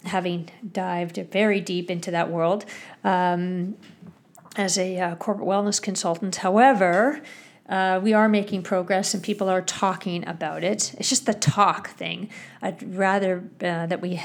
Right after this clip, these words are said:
see more action than talk, but I appreciate the fact that everything takes time and it usually falls in the, uh, H R department where they say, "Okay, make things happen and make employees happier and healthier." And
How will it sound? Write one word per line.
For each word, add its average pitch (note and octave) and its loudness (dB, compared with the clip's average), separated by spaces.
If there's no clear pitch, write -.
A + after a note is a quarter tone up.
see F#3 -2
more F3 -4
action F3 -4
than F3 -6
talk, F#3+ 0
but F#3+ 2
I F3+ 4
appreciate F#3+ -2
the - -10
fact F#3 -2
that F#3 -2
everything F#3 -4
takes F3 -4
time G#3 -4
and F3+ -2
it F#3 -8
usually F#3 -2
falls F#3 2
in F3+ -4
the, E3+ -2
uh, D#3+ -8
H F#3+ -6
R F#3 0
department F3+ -2
where F#3 0
they F3+ 0
say, G3+ 4
"Okay, B3+ 6
make F#3+ 0
things C#4 2
happen C4 2
and F#3 -6
make A3 -4
employees B3 0
happier B3 0
and F3 -4
healthier." G#3+ 0
And E3+ -4